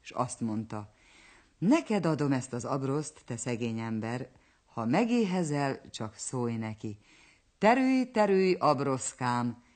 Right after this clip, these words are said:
egyszeriben terített asztalod lesz, s annyi étel, ital, s mindenféle jó,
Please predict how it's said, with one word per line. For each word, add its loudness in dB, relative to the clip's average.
egyszeriben -2
terített -2
asztalod -10
lesz, -8
s -20
annyi 4
étel, 4
ital, 0
s -10
mindenféle 2
jó, 0